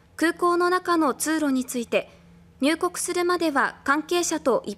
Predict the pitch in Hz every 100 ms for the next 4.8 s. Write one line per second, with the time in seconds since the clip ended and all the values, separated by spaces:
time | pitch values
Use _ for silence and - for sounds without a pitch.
0 | - 330 320 311 285 247 196 - 311 330
1 | - - 233 247 262 247 220 247 240 240
2 | 240 214 214 - - - - 269 311 330
3 | 339 330 330 262 202 - 240 330 339 330
4 | 208 247 254 294 262 233 214 180